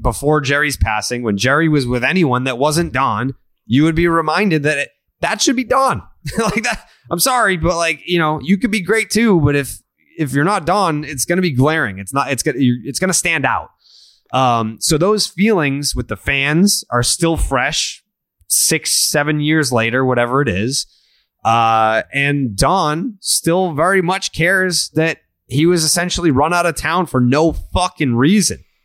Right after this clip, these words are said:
So if I'm Don, do I wanna come back to Fenway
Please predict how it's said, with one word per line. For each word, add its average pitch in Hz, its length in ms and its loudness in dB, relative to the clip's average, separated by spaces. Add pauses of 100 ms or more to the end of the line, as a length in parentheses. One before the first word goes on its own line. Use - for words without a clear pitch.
(100)
So 151 300 0
if 139 200 -4
I'm 185 300 2
Don, 180 500 0 (720)
do 135 120 2
I 151 140 2
wanna 165 480 0 (480)
come 147 220 0
back 160 240 -2
to 147 80 0
Fenway 156 720 0